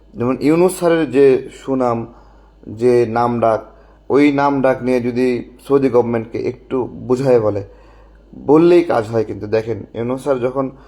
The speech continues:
দুবাই প্রবাসীদেরকে আটক করলো, আমরা প্রোগ্রাম করলাম, পররাষ্ট্র মন্ত্রণালয়ে, এ, গিয়ে আমরা মিটিং করলাম, মানববন্ধন করলাম, তখন ইউনুস স্যার কিন্তু বলল যে, "আমি ফোন দিব।" ঠিক আছে, আমাদের সামনেই পররাষ্ট্র সচিবকে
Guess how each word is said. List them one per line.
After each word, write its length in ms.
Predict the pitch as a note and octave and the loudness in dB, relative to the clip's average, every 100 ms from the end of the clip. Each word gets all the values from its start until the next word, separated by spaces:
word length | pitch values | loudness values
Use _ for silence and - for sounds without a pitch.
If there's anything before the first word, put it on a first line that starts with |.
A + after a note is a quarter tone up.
| - - - | -20 -20 -8
দুবাই 280 | A2+ B2 A#2+ | 0 2 2
প্রবাসীদেরকে 480 | A#2+ A#2+ B2 A#2+ | 2 0 0 -2
আটক 220 | A#2 A#2+ A#2 | -2 -4 -6
করলো, 220 | A2 G#2 | -4 -4
আমরা 380 | G#2 G#2+ A2+ A#2+ A#2 - _ - | -2 -4 -2 -2 -4 -10 _ -4
প্রোগ্রাম 340 | A#2 A2 A2+ | -2 -2 -4
করলাম, 340 | A2 A2+ A2 | -4 -4 -4
পররাষ্ট্র 340 | G#2+ A#2 A2+ A2+ | -2 -2 -2 -6
মন্ত্রণালয়ে, 720 | A2 A2 A2 A2 A2 A2 A2 - - - - | -6 -6 -6 -2 0 -2 -4 -10 -20 -20 -12
এ, 240 | F2+ A2 | -4 -4
গিয়ে 320 | G#2+ A2+ A2+ G#2+ | -2 2 4 4
আমরা 200 | G#2+ A2 | 0 -2
মিটিং 320 | A2+ A#2 G#2+ | -2 -4 -4
করলাম, 440 | A2+ G#2+ G#2+ G#2 - - _ | -2 0 -2 -4 -12 -20 _
মানববন্ধন 540 | - A#2 A2+ A#2 A#2 A2+ | -6 -4 0 0 -2 -4
করলাম, 360 | G#2+ G#2+ G#2 - | -4 -2 -2 -4
তখন 220 | A#2 B2+ | -4 -4
ইউনুস 320 | A#2 A#2+ A#2+ | -4 -4 -4
স্যার 160 | A#2+ G#2+ | -6 -6
কিন্তু 280 | - A2 A2 | -8 -12 -4
বলল 380 | A2+ A#2+ A2+ - - - - - | 0 2 0 -2 -10 -20 -20 -10
যে, 140 | - | -4
"আমি 240 | A2 A#2 | -2 -2
ফোন 360 | A2 - A#2+ A2+ | -4 -4 -4 -2
দিব।" 260 | G2+ F#2 F#2+ - - - _ _ _ | -2 -4 -8 -14 -20 -20 _ _ _
ঠিক 160 | - C3 | -6 -4
আছে, 160 | C3+ - | -4 -2
আমাদের 300 | C3+ C#3+ D3+ | 0 2 0
সামনেই 460 | D3 C3+ C#3 E3+ | 0 -2 0 -2
পররাষ্ট্র 520 | E3+ C#3 C3+ - - | 0 0 0 -6 -12
সচিবকে 440 | A#2+ A#2+ - A2+ | -10 -10 -4 -4